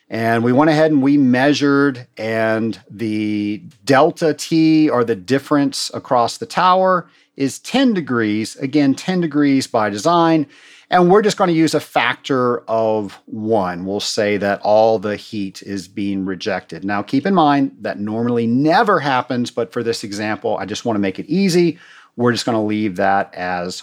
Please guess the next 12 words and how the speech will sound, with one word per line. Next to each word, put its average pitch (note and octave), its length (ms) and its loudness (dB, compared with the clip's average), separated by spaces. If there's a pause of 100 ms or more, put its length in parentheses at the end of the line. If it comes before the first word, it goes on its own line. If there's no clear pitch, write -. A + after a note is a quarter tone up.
one. F#2 480 -4 (540)
So C3+ 500 4 (420)
essentially, - 380 0
I'm D3+ 80 4
setting E3+ 280 4
up C#3 100 0
the C3+ 100 -2
equation, A3 480 2
point F#3 300 -2
zero D#3+ 240 0
zero C3+ 280 0
one G3+ 460 2